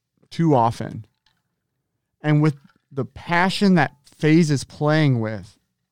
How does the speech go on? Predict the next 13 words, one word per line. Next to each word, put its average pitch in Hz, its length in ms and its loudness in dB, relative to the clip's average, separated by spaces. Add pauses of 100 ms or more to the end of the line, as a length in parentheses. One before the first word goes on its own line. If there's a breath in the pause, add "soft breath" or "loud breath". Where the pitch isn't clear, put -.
(520)
if 135 140 -10
they 170 140 2
get 202 140 2
ahead 139 380 0
in 160 100 2
a 135 80 4
series, 151 480 0
I 143 120 -2
think 165 200 -2
they're 139 100 -2
not 120 180 -2
looking 120 240 -6
back. 127 400 -8